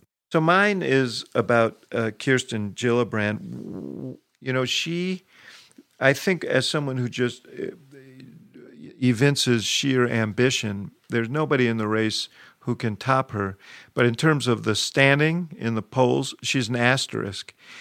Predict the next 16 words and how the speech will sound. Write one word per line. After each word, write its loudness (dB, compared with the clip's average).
And, 0
uh, 0
I 6
thought 6
she 2
was, 2
uh, -6
one 0
of 0
the 0
most -2
aggressive 0
candidates -4
in -6
the -6
debate, -4